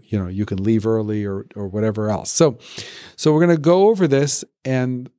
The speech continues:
some of these hacks apply more to companies in the small to medium size, because a-, as the number grows,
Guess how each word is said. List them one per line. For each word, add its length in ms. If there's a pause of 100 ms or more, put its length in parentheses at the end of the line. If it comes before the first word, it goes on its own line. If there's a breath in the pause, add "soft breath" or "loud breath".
(640)
some 300
of 80
these 240
hacks 640 (580)
apply 500
more 540
to 640 (420)
companies 640
in 160
the 80
small 380
to 120
medium 540
size, 600 (400 soft breath)
because 320
a-, 240
as 240
the 120
number 540
grows, 680